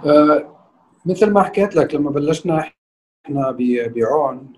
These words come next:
آه، إحنا وصلنا مرحلة كان في عنا أكثر من خمسمية مقدم خدمة على الابليكيشن، على المنصة. آه، منتشرين بأربع محافظات مختلفة. آه، كان في عنا أكثر من مية ألف يوزر للموبايل ابليكيشن.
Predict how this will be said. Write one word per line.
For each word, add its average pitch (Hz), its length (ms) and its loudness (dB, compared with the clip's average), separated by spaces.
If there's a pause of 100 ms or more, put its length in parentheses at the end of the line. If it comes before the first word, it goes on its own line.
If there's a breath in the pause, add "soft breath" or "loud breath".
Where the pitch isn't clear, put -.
آه، 120 140 -6
إحنا - 200 -16
وصلنا 165 260 -4
مرحلة 156 320 -2
كان 151 160 -8
في 147 140 -6
عنا 147 200 -4
أكثر - 240 -14
من 135 100 -20
خمسمية 147 460 -6
مقدم 147 360 -16
خدمة 117 320 -16 (540)
على 117 140 0
الابليكيشن، 120 680 -4
على 120 120 -2
المنصة. 117 460 -6 (600)
آه، 123 140 0
منتشرين 156 520 2
بأربع 143 320 2
محافظات 135 600 -6
مختلفة. 127 460 -12 (640)
آه، 123 220 -6
كان 156 180 0
في 156 160 -2
عنا 151 220 -2
أكثر 151 220 -6
من 139 120 -4
مية 151 240 2 (320)
ألف 139 320 -4 (480)
يوزر 135 440 2 (160)
للموبايل 123 460 0
ابليكيشن. 120 540 -8